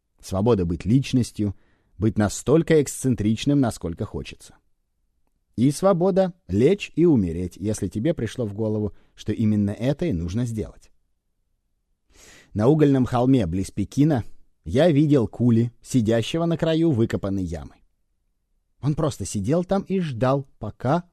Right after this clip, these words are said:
он умрет, и смотритель кладбища столкнет его туда. Он подходит к смотрителю кладбища, дает ему три медика, садится на краю ямы и начинает желать себе смерти.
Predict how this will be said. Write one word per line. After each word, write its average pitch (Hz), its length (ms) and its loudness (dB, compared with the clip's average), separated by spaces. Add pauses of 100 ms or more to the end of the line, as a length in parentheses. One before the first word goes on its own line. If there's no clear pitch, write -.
он 127 320 -2
умрет, 87 480 -2 (380)
и 117 100 0
смотритель 90 580 -2
кладбища 175 580 0
столкнет 92 580 -6
его 67 260 -8
туда. - 320 -16 (1400)
Он 107 180 0
подходит 110 460 0
к - 60 -18
смотрителю 92 580 -2
кладбища, 170 560 0
дает 101 320 -2
ему 90 200 -2
три 107 260 -2
медика, 92 500 0 (440)
садится 120 440 0
на 92 120 -2
краю 98 300 -2
ямы 196 340 2
и 175 100 -2
начинает 175 520 0
желать 98 380 -2
себе 80 280 -6
смерти. - 480 -14